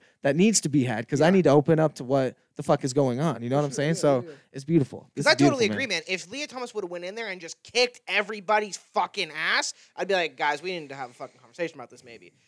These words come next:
Speaker 3: But, like, still, there's all that fluctuation. There's just a lot of variability and
Speaker 2: Right. Well,
Speaker 1: Mm-hmm,
Speaker 2: and
Speaker 1: mm-hmm.
Speaker 2: yeah, and I mean, like, I, to some extent, there's always gonna be somebody that's bigger and stronger than you in the competition.
Speaker 1: That's a good point. Yep. Yep.
Speaker 2: Uh,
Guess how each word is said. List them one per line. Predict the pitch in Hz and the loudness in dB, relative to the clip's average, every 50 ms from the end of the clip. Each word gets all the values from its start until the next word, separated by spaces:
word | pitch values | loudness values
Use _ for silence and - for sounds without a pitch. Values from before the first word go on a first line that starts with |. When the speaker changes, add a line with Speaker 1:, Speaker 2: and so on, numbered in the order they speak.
| _ _ _ | _ _ _
Speaker 3:
But, | - 185 170 180 | 0 0 0 2
like, | 185 175 165 160 - - _ _ | 2 0 0 0 -4 -10 _ _
still, | - - - 262 214 | -4 0 2 2 2
there's | 175 160 156 | 2 0 2
all | 180 175 170 | 0 0 0
that | 170 156 - | 0 -2 -4
fluctuation. | 165 156 147 - 156 165 165 160 143 151 | -6 -6 -6 -6 -2 -2 -2 -2 -4 -8
There's | 147 143 139 | -14 -14 -14
just | 139 - 151 | -12 -10 -6
a | |
lot | 143 135 135 | -4 -4 -4
of | 131 | -4
variability | 131 135 131 131 131 160 160 160 147 139 139 131 | -6 -8 -10 -8 -6 -4 -4 -2 -4 -4 -8 -12
and | 120 123 123 170 170 208 | -12 -14 -18 -16 -4 0
Speaker 2:
Right. | 247 240 180 151 139 123 - | 2 2 2 2 0 -2 -2
Well, | 113 254 262 262 | 2 2 4 4
Speaker 1:
Mm-hmm, | 247 254 254 - | 4 2 0 0
Speaker 2:
and | 110 113 127 | 0 0 2
Speaker 1:
mm-hmm. | |
Speaker 2:
yeah, | 123 - 294 | 2 2 2
and | 214 208 214 214 | 0 0 -2 -2
I | 214 | -4
mean, | 220 233 226 220 | -4 -6 -8 -6
like, | 214 190 180 175 - - _ _ _ _ _ _ _ _ _ _ _ _ _ _ _ _ _ _ _ _ _ _ _ _ _ _ _ _ _ _ _ _ _ _ _ _ | -4 -2 -2 -4 -4 -8 _ _ _ _ _ _ _ _ _ _ _ _ _ _ _ _ _ _ _ _ _ _ _ _ _ _ _ _ _ _ _ _ _ _ _ _
I, | 190 202 208 202 165 - _ _ _ _ _ _ _ _ _ _ _ _ _ _ _ _ _ | -10 -8 -8 -8 -10 -14 _ _ _ _ _ _ _ _ _ _ _ _ _ _ _ _ _
to | - 185 | -12 -8
some | 185 - 220 269 302 | -6 -4 -4 -4 -4
extent, | 262 - - 185 170 127 | -6 -8 -8 -8 -8 -8
there's | 160 170 180 | -8 -6 -6
always | 196 247 240 190 | -6 -6 -6 -6
gonna | - 190 170 | -6 -6 -6
be | 160 165 | -6 -6
somebody | - 196 190 180 156 | -6 -6 -6 -6 -6
that's | 143 147 147 | -6 -8 -8
bigger | - 190 185 175 | -8 -6 -6 -6
and | 143 131 139 | -6 -8 -10
stronger | - - 220 233 240 226 170 | -10 -10 -10 -10 -8 -8 -8
than | 131 127 127 | -8 -10 -10
you | 131 131 127 | -10 -10 -10
in | 123 | -12
the | 127 | -16
competition. | 127 - 147 143 - 127 160 220 247 - 139 98 92 _ | -16 -18 -18 -18 -18 -12 -10 -10 -10 -10 -14 -20 -20 _
Speaker 1:
That's | _ _ | _ _
a | |
good | _ - | _ -6
point. | - 110 98 87 - | -2 -2 -2 0 0
Yep. | 104 107 - - _ _ _ _ _ _ _ _ _ - - | -2 -4 -4 -4 _ _ _ _ _ _ _ _ _ -4 -2
Yep. | 117 - | -2 -2
Speaker 2:
Uh, | - - - - | -2 -4 -6 -8